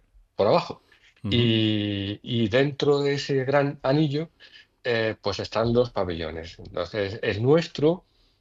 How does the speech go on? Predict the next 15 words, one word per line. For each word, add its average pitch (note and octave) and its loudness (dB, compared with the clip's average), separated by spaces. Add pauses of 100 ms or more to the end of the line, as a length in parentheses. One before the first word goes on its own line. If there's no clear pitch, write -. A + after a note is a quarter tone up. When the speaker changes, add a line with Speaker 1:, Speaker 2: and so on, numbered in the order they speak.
(140)
Speaker 1:
es A#2 -2
un C3+ 0
pabellón C#3 2 (160)
muy C3 4
singular. C#3 2
La G2+ 2
verdad G#2 4
es - -6
que C3+ -12
estamos C3+ 0
muy C3 4
contentos C#3 -2
cuando G#2 -2
hemos A2 -2
visto A2+ -2